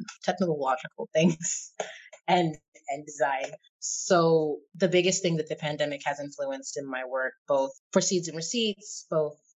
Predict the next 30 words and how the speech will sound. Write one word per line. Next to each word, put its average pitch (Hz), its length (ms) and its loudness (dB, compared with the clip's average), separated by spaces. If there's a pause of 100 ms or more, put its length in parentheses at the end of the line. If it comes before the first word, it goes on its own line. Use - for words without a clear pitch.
as, 135 720 -4
like, 139 280 -2 (480)
a 151 80 2
writer, 160 580 4
a - 40 -18 (120)
photographer, 151 760 -2
food 160 100 0
educator, 139 640 -2 (340)
farmer, 135 640 2 (280)
is, 139 600 -4 (280)
I 226 120 6
don't 247 100 8
know, 247 100 8
it's, 170 180 0 (240)
it's 220 120 4
just 220 140 0
a 220 40 -10
sense 220 240 -2
of - 140 -20
urgency. 143 580 -4 (220)
I, 147 40 -6
I 139 120 -8
feel 160 160 4
like, 147 160 4 (220)
"Oh 147 80 -2
my 139 140 -2
gosh, 127 340 2
I 135 60 -8
need 135 260 -8
to, 131 240 -2